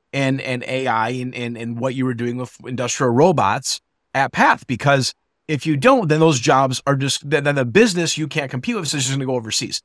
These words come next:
So then everyone, the, the, the remaining sixty-five employees that were at that company no longer have a job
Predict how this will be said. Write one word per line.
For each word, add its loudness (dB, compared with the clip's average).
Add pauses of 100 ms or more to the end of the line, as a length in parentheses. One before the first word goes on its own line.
(120)
So 2
then 4
everyone, 4 (320)
the, 6 (160)
the, 6
the 6
remaining 4
sixty-five 2
employees 2
that 2
were 2
at 2
that -2
company 0
no 4
longer 4
have 2
a 4
job -2